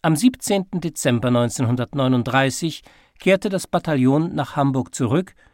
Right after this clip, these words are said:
und musste rund hundert seiner Berufspolizisten abgeben, die zur Bildung zusätzlicher Einheiten versetzt wurden. An ihrer Stelle kamen Reservisten mittleren Alters, die im Herbst neunzehnhundertneununddreißig eingezogen worden waren.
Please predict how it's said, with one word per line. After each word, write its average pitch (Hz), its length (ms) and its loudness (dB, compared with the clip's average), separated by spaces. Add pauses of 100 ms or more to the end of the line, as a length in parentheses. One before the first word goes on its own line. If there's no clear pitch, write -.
(220)
und 165 300 0
musste 170 320 2
rund 151 300 0
hundert 175 360 0
seiner 117 240 -2
Berufspolizisten 127 1160 -2
abgeben, 139 720 -2 (380)
die 143 100 -10
zur 160 200 0
Bildung 175 500 0
zusätzlicher 123 760 -4
Einheiten 113 680 -4
versetzt - 580 -8
wurden. 98 320 -12 (1120)
An 170 120 0
ihrer 214 260 2
Stelle 175 400 2
kamen 165 380 0
Reservisten 147 840 0
mittleren 123 460 0
Alters, 127 520 -2 (440)
die 147 80 0
im 147 100 2
Herbst 156 400 2
neunzehnhundertneununddreißig 120 1500 0
eingezogen 120 720 -6
worden 104 280 -6
waren. 104 380 -2